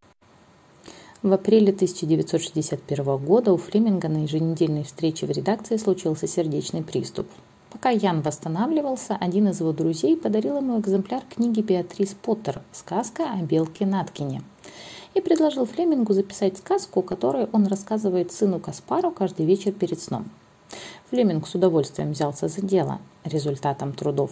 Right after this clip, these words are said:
Флеминга стала единственная его детская книга "Пиф-паф,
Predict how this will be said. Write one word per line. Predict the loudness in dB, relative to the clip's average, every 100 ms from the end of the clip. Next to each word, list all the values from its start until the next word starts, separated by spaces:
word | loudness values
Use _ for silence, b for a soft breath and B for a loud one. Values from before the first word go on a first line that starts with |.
| -6
Флеминга | 0 2 2 0 -2
стала | -2 0 2
единственная | 4 4 4 0 0 -6 -6 -4 -2
его | 0 0
детская | 0 -2 -4 -6 -6
книга | -4 -2 -2 -2 -4 -10 -6
"Пиф-паф, | -6 -4 -4 -4